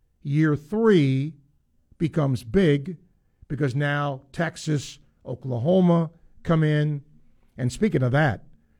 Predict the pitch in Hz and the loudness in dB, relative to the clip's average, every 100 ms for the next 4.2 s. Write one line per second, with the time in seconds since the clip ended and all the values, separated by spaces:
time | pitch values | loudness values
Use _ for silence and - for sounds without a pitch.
0 | _ _ _ 175 156 180 156 147 147 139 | _ _ _ -6 -2 0 2 2 0 -2
1 | - _ - 117 151 190 - 127 135 131 | -8 _ -8 0 2 2 -2 0 2 4
2 | 131 127 - _ - 151 156 139 139 - | 4 0 -6 _ -2 0 2 2 2 0
3 | - 185 160 127 123 123 - - 190 - | 0 -2 0 -4 -2 -2 -2 -2 -4 -2
4 | 127 | -8